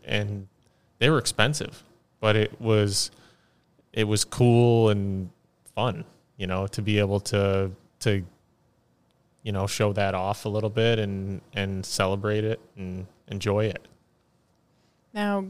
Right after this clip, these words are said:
Speaker 2: going back to reputation, uh, that is definitely something very strong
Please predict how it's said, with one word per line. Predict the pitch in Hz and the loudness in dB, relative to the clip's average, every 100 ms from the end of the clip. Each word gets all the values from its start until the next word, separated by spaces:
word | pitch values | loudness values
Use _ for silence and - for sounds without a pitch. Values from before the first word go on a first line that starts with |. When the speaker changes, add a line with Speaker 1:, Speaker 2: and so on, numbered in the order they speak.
| - | -6
Speaker 2:
going | 226 226 226 214 | -2 0 0 -2
back | 202 196 196 - | 0 -2 -2 -10
to | - - - 247 214 196 190 202 - _ _ _ | -14 -12 -6 -2 0 0 -2 -4 -10 _ _ _
reputation, | 208 208 202 - 220 220 - 180 180 175 - _ _ _ _ - | -4 -2 -6 0 0 0 -2 -4 -4 -8 -16 _ _ _ _ -10
uh, | 180 180 190 202 | -10 -10 -10 -6
that | 196 202 208 - 208 190 185 180 | -2 0 0 -4 -6 -6 -6 -6
is | 185 185 170 | -6 -6 -8
definitely | 175 196 202 196 | 0 0 0 -4
something | 196 196 185 | -4 -4 -4
very | 180 180 175 | -2 -2 -4
strong | - - 185 180 175 170 170 | -8 -6 -4 -2 -4 -6 -10